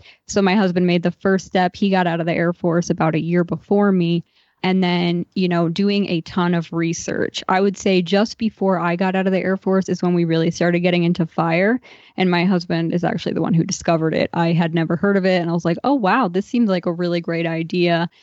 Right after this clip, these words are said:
And just doing research about all the different retirement accounts out there and just crunching those numbers and saying, "Okay, we can definitely make this work without a pension." And twenty years is a really long time to give up your life for a military career. We definitely could have done it,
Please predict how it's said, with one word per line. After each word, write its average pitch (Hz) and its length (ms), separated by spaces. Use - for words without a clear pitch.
And 196 140
just 180 180
doing 180 240
research 180 460
about 180 180
all 170 140
the 175 80
different - 320
retirement 220 520
accounts 202 360
out 190 220
there 185 340
and 165 180
just - 160
crunching 196 380
those 175 180
numbers 175 400
and 170 100
saying, 170 240
"Okay, 170 300
we 180 140
can 185 160
definitely 180 400
make - 260
this - 260
work 180 380
without 180 280
a - 40
pension." - 680
And 202 280
twenty 233 340
years 202 480
is 190 160
a 185 160
really 202 240
long 185 240
time 180 280
to 180 120
give 180 380
up 180 180
your 180 160
life 180 320
for 196 160
a 190 60
military 175 540
career. 185 640
We 226 100
definitely 294 260
could 277 220
have 254 120
done 233 240
it, 262 180